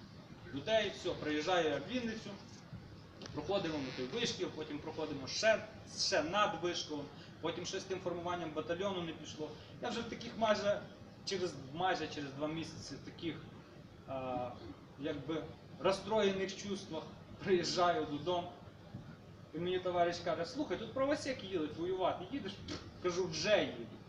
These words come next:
Я дзвоню, кажу: «Так і так, в мене є вже підготовка, заберете налегке». Все, вони мене забирають, приїжджаю я на базу, на базу п'ятого батальйону, на якій я, до речі, зараз знаходжуся, ну, тобто в п'ятому батальйоні, в якому я воюю.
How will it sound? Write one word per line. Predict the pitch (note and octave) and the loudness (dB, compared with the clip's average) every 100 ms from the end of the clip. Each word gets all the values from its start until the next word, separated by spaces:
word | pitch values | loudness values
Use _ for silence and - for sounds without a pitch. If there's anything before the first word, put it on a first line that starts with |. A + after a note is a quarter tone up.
| - - | -16 -2
Я | F3 G3+ | 2 2
дзвоню, | G3+ A3+ G#3+ | 2 -4 -2
кажу: | G3 F3 | -2 -4
«Так | F#3 B3 | -4 -4
і | B3+ | -2
так, | B3+ B3 | 0 0
в | G3 | 0
мене | F#3+ | 0
є | F#3 F3+ | 2 2
вже | D#3+ E3+ | 0 -4
підготовка, | E3 D#3 E3 G#3 G3 D#3 D3 C#3 C3 C3 | -6 -8 -2 -2 0 0 0 0 -2 -4
заберете | C3+ E3 A#3+ - - D#3 D3+ - A#3+ | -6 -2 0 2 0 -4 -6 -8 2
налегке». | A#3 F3 D3+ - A#2+ - - - - - - | 4 4 0 -6 -8 -8 -8 -8 -8 -10 -12
Все, | - D4+ | -2 2
вони | B3+ A3 | 4 2
мене | A3 G#3 F3+ | 2 2 2
забирають, | F#3+ G#3+ A#3+ A3+ - | 0 2 8 8 6
приїжджаю | F#3 F3+ F3 F#3 F3 | 2 4 4 4 4
я | E3+ | 2
на | E3+ | 0
базу, | F3 D#3 - D#3+ | 2 2 0 -4
на | |
базу | D#3 E3 D#3+ | 4 4 4
п'ятого | - D#3+ D#3+ | 0 0 0
батальйону, | D3+ D#3 F#3 G#3 E3+ | -4 -4 -2 -2 0
на | |
якій | D#3 E3+ | -2 0
я, | D3+ | -2
до | C3+ | 0
речі, | D3+ - | -2 -2
зараз | D3 C#3+ C3 | -2 -2 -2
знаходжуся, | D3 F#3 G3 D#3 - C#3 C#3 | -6 -6 -6 -6 -8 -6 -6
ну, | A#2+ - | -8 -10
тобто | - - C3 B2+ C3 C#3 C3 | -12 -8 -6 -4 -4 -8 -2
в | |
п'ятому | E3+ E3+ D3+ | 0 0 -2
батальйоні, | D3+ D#3+ E3 | -6 -4 -4
в | D3 | -4
якому | C3 C#3+ | -6 -6
я | C#3 | -6
воюю. | C3 B2+ B2+ | -6 -6 -6